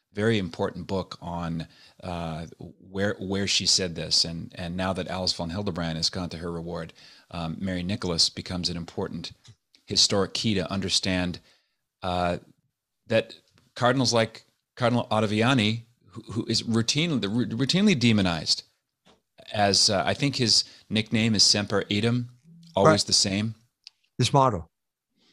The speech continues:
Speaker 1: Yeah.
Speaker 2: Yes. Yes.
Speaker 1: Well, thank God for him. Uh, he did his best to hold the line, to keep this continuity with sacred tradition. Uh, and,
Speaker 2: Yeah.
Speaker 1: and anyone, anyone who's, who's the object of shame and devil terming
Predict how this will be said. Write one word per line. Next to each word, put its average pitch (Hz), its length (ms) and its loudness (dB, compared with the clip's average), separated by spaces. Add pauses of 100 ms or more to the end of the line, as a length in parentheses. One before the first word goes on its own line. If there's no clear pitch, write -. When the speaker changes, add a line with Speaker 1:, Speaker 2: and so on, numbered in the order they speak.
(160)
Speaker 1:
Yeah. 110 180 4
Speaker 2:
Yes. 110 240 0 (920)
Yes. 139 100 0
Speaker 1:
Well, 117 140 4
thank 147 260 -2
God 175 220 2
for 98 200 -2
him. 85 280 -6
Uh, 101 340 0
he 113 460 -2 (360)
did 104 140 0
his 107 120 4
best 98 340 -2
to 98 80 -2
hold 90 240 -2
the 110 80 0
line, 120 340 0
to 92 180 -2
keep 110 240 -4
this 98 180 0
continuity 98 720 0
with 87 160 -2
sacred - 360 0
tradition. 104 520 -4 (560)
Uh, 82 320 -2
and, 98 200 -2
Speaker 2:
Yeah. 156 140 6
Speaker 1:
and - 80 0
anyone, 143 500 4 (400)
anyone 147 340 4
who's, 110 380 2 (640)
who's 123 220 0
the 110 140 2
object 107 480 2
of 95 340 -4
shame 107 380 2
and 95 160 0
devil 92 260 0
terming 85 540 -2